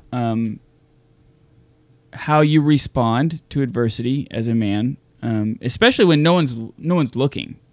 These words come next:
right? You know, that's really shows what the character of a man is, is when, when you have to choose to do the right thing in the face of adversity when no one is watching, and it doesn't matter, like,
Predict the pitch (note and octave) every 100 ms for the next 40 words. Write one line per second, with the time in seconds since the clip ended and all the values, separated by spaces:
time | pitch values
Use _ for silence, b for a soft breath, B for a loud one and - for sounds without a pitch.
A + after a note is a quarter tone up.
0 | _ _ _ b b b b b b -
1 | C3 C#3 - C#3 B2 D3 F3+ - D3 C3+
2 | A#2 C#3 A#2+ B2 - C3 A#2+ A#2 G#2 G#2
3 | A2+ F#2+ G#2+ G#2 A2+ B2 - C3 C3 A#2+
4 | - _ _ _ _ C3 E3 C#3+ D3+ D#3
5 | D#3 C#3+ D#3+ D3 - C3 C#3+ C3+ C3+ C3+
6 | - C#3+ C3+ C3 B2 - C3 C#3+ C3+ C#3+
7 | C3+ B2+ B2 B2+ B2+ - A#2 A2 A2 -
8 | D3 D3 C#3+ D3 C#3 B2 C3 B2+ B2+ G2+
9 | A2+ - _ - C3 B2 A#2 - _ _
10 | _ _ _ _ - D3+ D#3+ C#3 D3 D3
11 | - C#3